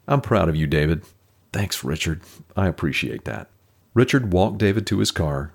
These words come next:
gave him a quick man hug, and said goodbye. As David was leaving the country club, he paused for just a moment to take in the Santan Mountains and their natural beauty.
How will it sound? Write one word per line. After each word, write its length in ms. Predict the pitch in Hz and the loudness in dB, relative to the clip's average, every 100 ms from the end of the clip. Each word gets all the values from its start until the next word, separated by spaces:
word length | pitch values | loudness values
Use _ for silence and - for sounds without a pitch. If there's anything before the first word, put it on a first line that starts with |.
| - | 2
gave 200 | 90 95 | 2 4
him 100 | 85 | 0
a 60 | |
quick 260 | - 98 - | 0 -2 0
man 280 | 90 78 73 | 0 0 0
hug, 300 | 69 67 - - | -2 -4 -8 -6
and 140 | 78 | -4
said 240 | - 78 73 | -2 -2 0
goodbye. 440 | 78 71 60 53 - _ _ - | -2 -2 -4 -8 -16 _ _ -2
As 120 | 101 | 2
David 300 | 117 131 139 | 4 4 2
was 140 | 117 | 2
leaving 280 | 107 110 101 | 4 4 4
the 80 | 90 | 2
country 320 | - 87 82 | 0 -2 -2
club, 340 | - 80 69 - | -2 -2 -2 -2
he 60 | |
paused 540 | - 131 104 71 71 - | -2 2 2 2 -2 -4
for 120 | 90 | -4
just 300 | 80 117 - | 0 -2 0
a 40 | |
moment 320 | 90 80 64 - | 0 0 -2 -8
to 100 | - | -4
take 260 | 101 87 | 0 2
in 140 | 95 82 | 2 0
the 80 | |
Santan 520 | 73 92 87 98 85 82 | 0 2 2 2 0 2
Mountains 540 | 82 - 71 65 - | 0 -2 -4 -4 -2
and 80 | 87 | 0
their 140 | 85 | 2
natural 400 | 78 80 - 87 | 2 0 0 -2
beauty. 400 | 78 73 67 62 | -2 -2 -4 -8